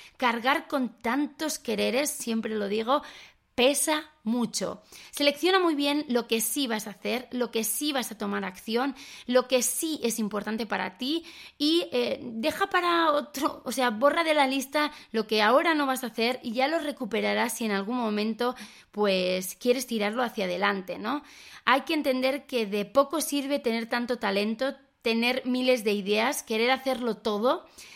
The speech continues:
Eh, si no hay acción, no sirve de nada. Puedes tener potencial, pero si no hay acción, no sirve de nada. Puedes tener miles de ideas buenas, pero si no hay acción, no sirve de nada. Así que acciona,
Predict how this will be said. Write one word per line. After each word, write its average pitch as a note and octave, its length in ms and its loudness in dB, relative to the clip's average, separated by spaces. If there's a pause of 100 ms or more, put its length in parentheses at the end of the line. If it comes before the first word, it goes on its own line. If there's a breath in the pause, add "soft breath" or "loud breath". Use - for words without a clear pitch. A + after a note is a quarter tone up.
(300 loud breath)
Eh, G#3+ 480 4
si A#3 220 -2
no A3+ 100 2
hay C#4 140 0
acción, C4+ 460 -2 (320)
no A3+ 120 0
sirve A#3+ 360 -2
de A3 100 -4
nada. G3+ 500 -2 (120)
Puedes C#4+ 280 4
tener D4+ 260 2
potencial, A3 580 -2 (260)
pero G#3 180 -4
si G#3+ 140 -6
no A3 100 -2
hay A#3 140 0
acción, C4+ 400 -2
no A#3 160 -2
sirve A3 280 -4
de G3+ 100 -2
nada. F#3+ 280 -4 (260 loud breath)
Puedes D4+ 360 2
tener D4 260 0
miles C#4+ 380 0
de B3 220 2
ideas A#3+ 380 2
buenas, G#3+ 380 0
pero G3+ 180 -6
si A3 200 -4
no B3 100 0
hay D4+ 140 0
acción, C4 440 -4 (360 loud breath)
no D4+ 280 4
sirve D4 360 -2
de B3+ 100 2
nada. G#3+ 420 0
Así A#3+ 360 -2
que A3 300 0 (500 soft breath)
acciona, D#4+ 760 0